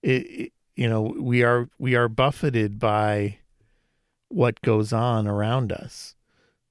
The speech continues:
And, uh, and I, I just found that, um, em-,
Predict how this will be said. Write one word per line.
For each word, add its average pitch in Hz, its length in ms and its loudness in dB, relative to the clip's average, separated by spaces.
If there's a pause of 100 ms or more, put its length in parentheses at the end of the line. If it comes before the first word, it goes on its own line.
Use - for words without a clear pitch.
(300)
And, 98 400 -2
uh, 92 280 -2 (2000)
and 120 200 -2
I, 104 140 -6 (160)
I 110 100 -2
just 107 300 -6 (1000)
found 131 320 -2
that, 127 280 0 (1400)
um, 110 480 -2 (720)
em-, 120 260 -2